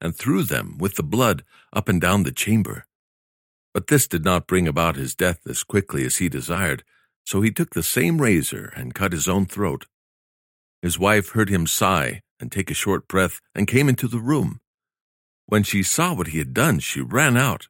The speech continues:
and called in some neighbors, who came to him where he lay in a bloody mess, still alive and frightful to behold. One of the neighbors said, "John, what have you done?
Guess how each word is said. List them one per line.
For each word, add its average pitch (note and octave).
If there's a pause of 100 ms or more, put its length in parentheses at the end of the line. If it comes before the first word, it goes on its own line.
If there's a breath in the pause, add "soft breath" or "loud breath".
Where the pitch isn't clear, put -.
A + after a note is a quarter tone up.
(160)
and G#2+
called C3+
in C#3+
some A2
neighbors, A#2 (160)
who A#2
came D#3
to D#2
him E2+
where D2
he D2
lay G2
in F2
a D2
bloody F#2+
mess, G2+ (140)
still C3+
alive G#2+
and D#2+
frightful A#2+
to F#2
behold. G2+ (880)
One A2+
of G2
the F#2+
neighbors F#2+
said, E2+ (440 soft breath)
"John, D3+
what F3
have B3+
you F#3
done? D#3